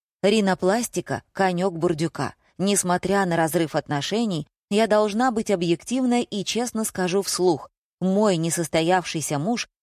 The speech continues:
великолепно выправляет форму носа. Бурдюк лжец, но он хирург от Бога. Я остановилась у тротуара, окинула взглядом длинный ряд машин и вдруг поняла,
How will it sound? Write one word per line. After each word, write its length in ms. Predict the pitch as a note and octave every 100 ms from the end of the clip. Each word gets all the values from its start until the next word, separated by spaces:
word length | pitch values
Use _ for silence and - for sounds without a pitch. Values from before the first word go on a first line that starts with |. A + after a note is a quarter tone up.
| -
великолепно 920 | G3+ A3 G3 E3+ D#3 B3 - A#3 A3+ -
выправляет 800 | F3+ F#3+ E3+ D3+ D#3+ F#3 G3
форму 440 | - - D3+ D#3 D#3
носа. 440 | D3+ D3 C#3 - - _ _ _ _ _
Бурдюк 600 | - E3 F#3+ F3 D#3+ A3 G3+
лжец, 580 | G3+ F3+ B3+ F#3+ - - _ _ -
но 300 | F3 E3+ D#3
он 160 | G#3+
хирург 440 | B3 C#4 E3 D3+ -
от 140 | D3
Бога. 400 | C#3+ D3 C3 F#2+ - _ _ _ _ _
Я 200 | G3 D4
остановилась 720 | E4 C4+ A#3+ A3+ B3+ C4 B3 -
у 100 | G#3+
тротуара, 640 | F3+ D#3 C#3 D3 E3 D3+ - _ -
окинула 480 | F#3 D4+ D#4+ A#3
взглядом 600 | F#3 E3+ F#3+ A3+ F#3+ F3+
длинный 440 | E3+ F#3 A#3+ G3+ F3+
ряд 240 | F3+ E3
машин 420 | D#3 D3+ - C#4+
и 60 | B3+
вдруг 300 | G#3 C4+ -
поняла, 480 | B3 A#3+ B3 E3